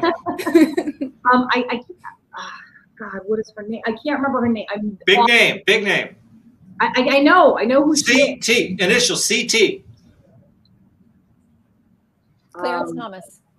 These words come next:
Speaker 2: It's not Clarence Thomas.
Speaker 1: I mean, I'm
Speaker 3: He's
Speaker 1: looking
Speaker 3: not
Speaker 1: at
Speaker 3: an
Speaker 1: her
Speaker 3: actor.
Speaker 1: face. I know who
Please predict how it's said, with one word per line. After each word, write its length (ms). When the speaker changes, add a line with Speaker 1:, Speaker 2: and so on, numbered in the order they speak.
Speaker 2:
It's 200
not 200
Clarence 320
Thomas. 480
Speaker 1:
I 100
mean, 120
I'm 100
Speaker 3:
He's 60
Speaker 1:
looking 240
Speaker 3:
not 40
Speaker 1:
at 60
Speaker 3:
an 40
Speaker 1:
her 60
Speaker 3:
actor. 200
Speaker 1:
face. 240
I 80
know 400
who 140